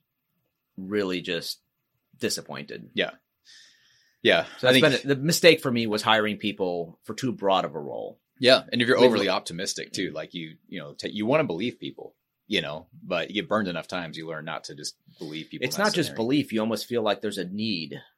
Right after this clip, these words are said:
Speaker 1: Like, "I need this person. He's a person. So therefore,
Speaker 2: Oh, yeah.
Speaker 1: let's go."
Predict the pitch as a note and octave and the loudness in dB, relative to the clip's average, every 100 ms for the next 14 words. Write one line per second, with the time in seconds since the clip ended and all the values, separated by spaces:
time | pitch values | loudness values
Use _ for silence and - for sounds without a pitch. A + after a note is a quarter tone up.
0 | _ G2+ - - A2 G2+ G2 B2 A#2+ - | _ -4 -2 0 0 0 -2 -2 -2 -4
1 | G2+ - F#2 E2+ F2+ C#2+ A2+ G#2+ - G#2 | -6 -4 -4 -4 -8 -6 -6 -6 -2 -4
2 | F#2 E2+ E2+ E2+ - F#2+ F#2+ G2 - F#2+ | -2 -8 -10 -10 -4 -2 0 -2 0 0
3 | F2+ D2+ F2+ G2 G#2+ E2+ C2+ | 2 -2 -6 -4 -2 -2 -4